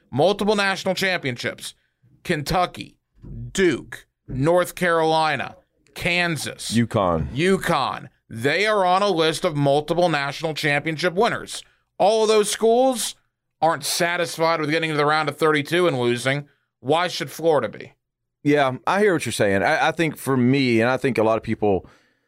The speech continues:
Speaker 2: are in the same boat with me, to call it a basketball school or not a basketball school or whatever is a personal preference, because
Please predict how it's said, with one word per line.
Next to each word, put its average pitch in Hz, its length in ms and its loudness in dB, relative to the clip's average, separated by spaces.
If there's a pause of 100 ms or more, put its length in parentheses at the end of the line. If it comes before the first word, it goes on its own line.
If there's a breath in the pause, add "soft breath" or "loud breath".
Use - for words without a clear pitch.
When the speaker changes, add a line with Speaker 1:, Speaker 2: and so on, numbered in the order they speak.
(340 soft breath)
Speaker 2:
are 113 140 2
in 110 140 2
the 101 120 4
same 98 320 0
boat 104 200 2
with 85 160 -4
me, 90 160 0
to 110 160 0
call 196 220 2
it 165 80 0
a 120 40 -4
basketball 123 580 0
school 120 320 2
or 101 140 4
not 131 180 2
a 120 40 0
basketball 110 400 0
school 120 180 0
or 110 120 4
whatever 98 380 4
is 87 100 0
a 95 60 0
personal 104 340 -2
preference, 113 400 -2
because 107 440 0